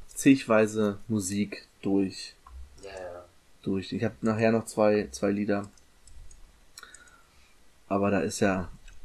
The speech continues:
Speaker 1: einiges unterwegs. So, also ist er wieder allein. Sie ist wieder abgehauen. Mal wieder. Was macht er? Spielt Ping-Pong. Er
Speaker 2: Ja.
Speaker 1: wird in der Teil der Ping-Pong-Diplomatie mit China,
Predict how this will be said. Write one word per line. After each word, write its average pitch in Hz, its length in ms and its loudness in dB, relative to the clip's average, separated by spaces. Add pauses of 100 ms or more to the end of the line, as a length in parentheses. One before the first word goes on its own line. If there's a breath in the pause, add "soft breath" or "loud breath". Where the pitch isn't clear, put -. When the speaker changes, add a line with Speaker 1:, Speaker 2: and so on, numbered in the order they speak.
(120)
Speaker 1:
einiges 113 420 6
unterwegs. - 1040 -4 (3000)
So, 127 340 8
also 175 460 8
ist 151 100 0
er 160 140 4
wieder 165 160 6
allein. 120 440 4
Sie 135 180 6
ist 135 120 0
wieder 160 160 4
abgehauen. 98 600 0 (1300)
Mal 120 300 4
wieder. 107 360 0 (100)
Was 113 180 0
macht 123 200 0
er? 160 200 6
Spielt 143 300 2
Ping-Pong. 135 500 -4 (960)
Er - 100 -8
Speaker 2:
Ja. 113 80 0
Speaker 1:
wird 139 140 2
in 147 100 2
der 143 160 6
Teil 151 240 10
der 143 140 10
Ping-Pong-Diplomatie 135 1400 8
mit - 220 10
China, 156 580 6